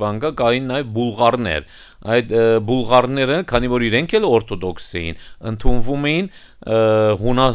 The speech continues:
հունական եկեղեցու բանի մեջ, ը, իշխանության մեջ, որը իրենց դուր չէր գալիս իհարկե։ Հետագայում տասնիններորդ դարում ի հայտ եկավ նաև եվրոպական ճնշումների հետևանքով հայ կաթոլիկ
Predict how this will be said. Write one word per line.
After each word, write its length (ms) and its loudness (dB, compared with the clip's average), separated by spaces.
հունական 560 0
եկեղեցու 640 -2
բանի 340 -4
մեջ, 280 -4
ը, 220 -6
իշխանության 720 -8
մեջ, 180 -8
որը 240 -6
իրենց 320 -8
դուր 160 -12
չէր 220 -12
գալիս 220 -14
իհարկե։ 320 -14
Հետագայում 720 2
տասնիններորդ 760 -2
դարում 400 0
ի 160 -6
հայտ 260 -2
եկավ 320 -4
նաև 380 -6
եվրոպական 680 -4
ճնշումների 600 -8
հետևանքով 720 -6
հայ 240 4
կաթոլիկ 560 2